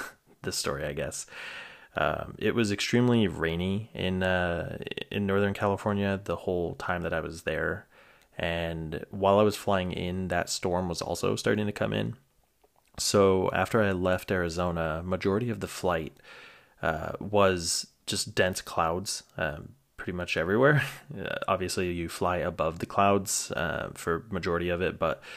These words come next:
when it came time to actually getting into the area of California and starting to get towards where I was gonna be landing, it was almost nothing but clouds.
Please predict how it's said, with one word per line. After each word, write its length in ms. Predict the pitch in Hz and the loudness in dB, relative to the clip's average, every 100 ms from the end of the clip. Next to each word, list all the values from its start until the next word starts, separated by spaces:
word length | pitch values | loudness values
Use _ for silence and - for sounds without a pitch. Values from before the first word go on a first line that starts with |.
| - - - | -16 -18 -2
when 100 | 95 | -2
it 80 | - | 0
came 200 | 104 98 | 0 0
time 260 | 98 90 | 0 0
to 420 | - 95 87 85 - | -2 -4 -2 -2 -2
actually 320 | 82 - 90 | -2 -2 -2
getting 260 | 85 85 82 | -4 -4 -4
into 300 | 85 - 82 | -6 -6 -6
the 120 | 78 | -4
area 420 | 80 82 78 76 | -2 -2 -2 -4
of 520 | - 76 76 - - - | -4 -4 -6 -10 -18 -14
California 800 | - 80 82 82 85 87 82 - - | -4 -4 -2 -4 -2 -4 -4 -4 -6
and 260 | - - | -8 -8
starting 320 | - 90 87 | -4 -2 -2
to 80 | 85 | -4
get 180 | 80 - | -6 -6
towards 320 | - 92 85 | -6 -6 -6
where 220 | 87 85 | -4 -2
I 60 | 80 | -2
was 100 | 82 | -4
gonna 180 | 90 85 | -6 -6
be 120 | 82 | -4
landing, 420 | 80 82 92 95 | -4 -2 -2 -2
it 100 | 87 | -4
was 200 | 87 90 | -6 -4
almost 280 | - 104 - | -2 -2 -2
nothing 340 | 87 85 82 | -6 -6 -8
but 160 | 80 - | -10 -10
clouds. 560 | - 50 - - - | -8 -6 -6 -10 -14